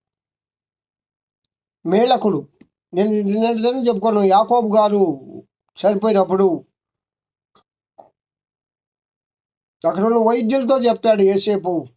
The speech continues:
"నా తండ్రి కొరకు సుగంధ ద్రవ్యములు సిద్ధపరచుడి,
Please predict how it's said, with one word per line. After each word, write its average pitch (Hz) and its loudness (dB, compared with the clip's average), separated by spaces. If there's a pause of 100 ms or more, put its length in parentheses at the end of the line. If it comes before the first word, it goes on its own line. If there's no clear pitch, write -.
(1600)
"నా 160 0
తండ్రి 226 -2
కొరకు 214 0 (1040)
సుగంధ 226 -2 (100)
ద్రవ్యములు 196 0
సిద్ధపరచుడి, 170 -4